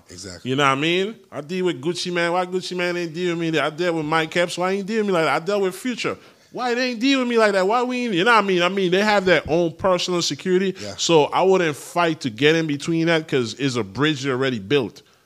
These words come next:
Speaker 2: I'm not trying to break that or
Speaker 1: Yeah.
Speaker 2: come out like I'm better than your security. Nah, but I appreciate when the, you know, the alley hoop is thrown. That's what we
Speaker 1: Exactly.
Speaker 2: call it, throw the alley hoop. You know what I mean?
Speaker 1: Mm.
Speaker 2: Shout out Jarvis. Um, he doing big things, but he throw work to me, I throw work to him.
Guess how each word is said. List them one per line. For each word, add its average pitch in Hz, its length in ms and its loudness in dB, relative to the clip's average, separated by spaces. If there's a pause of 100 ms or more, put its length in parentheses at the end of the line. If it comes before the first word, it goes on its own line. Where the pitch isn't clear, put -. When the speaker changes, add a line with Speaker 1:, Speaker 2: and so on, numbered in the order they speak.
Speaker 2:
I'm 151 100 -4
not 139 160 2
trying 135 180 2
to 101 60 -6
break 107 300 0
that 113 240 0 (120)
or 104 100 -10
Speaker 1:
Yeah. 95 60 -6
Speaker 2:
come 139 120 0
out 120 100 2
like 104 120 -6
I'm 117 160 -8
better 123 220 -6
than 113 140 -10
your 117 120 -12
security. 117 500 -12
Nah, 135 240 -4
but 110 80 -6
I 104 60 -4
appreciate 135 680 -4 (240)
when 117 240 -4
the, 104 300 -2
you 120 100 -6
know, 127 140 -2
the 110 120 -4
alley 135 220 2
hoop 139 200 -4
is 117 140 -6
thrown. 165 300 -2
That's 131 160 -2
what 147 100 -2
we 131 60 -4
Speaker 1:
Exactly. 120 180 -12
Speaker 2:
call 175 160 2
it, 104 140 -6
throw 156 140 -2
the 143 80 0
alley 165 240 -2
hoop. 98 240 -10 (400)
You 101 80 -6
know 117 80 0
what 113 60 2
I 110 40 0
mean? 139 240 -2
Speaker 1:
Mm. - 40 -6
Speaker 2:
Shout 135 200 2
out 139 120 0 (360)
Jarvis. 139 680 4 (280)
Um, 117 440 2
he 139 100 -4
doing 135 260 0
big 135 240 -2
things, 139 240 -2
but 117 240 0 (140)
he 151 100 -6
throw 143 240 0
work 143 300 2
to 156 80 0
me, 147 160 0
I 143 100 2
throw 147 220 -4
work 147 280 0
to 185 140 -2
him. 101 220 -4